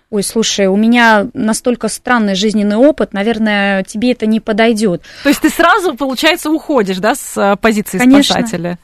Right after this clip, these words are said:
Speaker 1: Я ухожу с пози-, с позиции спасателя, я прям отказываюсь это делать.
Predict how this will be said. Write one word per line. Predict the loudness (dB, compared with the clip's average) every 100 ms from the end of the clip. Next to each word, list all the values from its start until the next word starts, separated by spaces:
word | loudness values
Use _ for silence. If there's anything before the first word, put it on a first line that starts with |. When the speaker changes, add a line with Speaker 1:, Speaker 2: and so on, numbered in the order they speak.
| _ _ _ _ _ _ -6
Speaker 1:
Я | 2 4
ухожу | 4 2 0
с |
пози-, | -2 -2 -2 -6
с | -4
позиции | -2 -2 -4
спасателя, | -6 -4 -2 0 0
я | 0 0
прям | 2 2
отказываюсь | 2 0 0 0 -2 -10 -14
это | -16
делать. | -14 -14